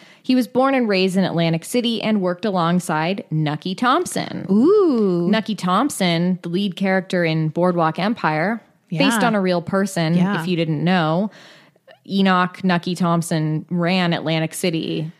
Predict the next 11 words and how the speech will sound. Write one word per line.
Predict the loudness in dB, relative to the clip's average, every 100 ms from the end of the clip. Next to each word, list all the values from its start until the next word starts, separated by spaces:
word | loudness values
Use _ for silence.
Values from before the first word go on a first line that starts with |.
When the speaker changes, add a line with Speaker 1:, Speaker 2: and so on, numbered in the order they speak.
| _ _ -4
Speaker 2:
Yeah, | 0 0 -2 -4 2
Speaker 1:
During | 4 4
Speaker 2:
I | 4
love | 2
that | -2 -4
period. | -6 -6 -8 -4
Speaker 1:
Yeah, | 0 4 4 2
during | 0 0 2
the | 0
Prohibition | 0 0 2 0 0 -2
era, | 0 0 0 0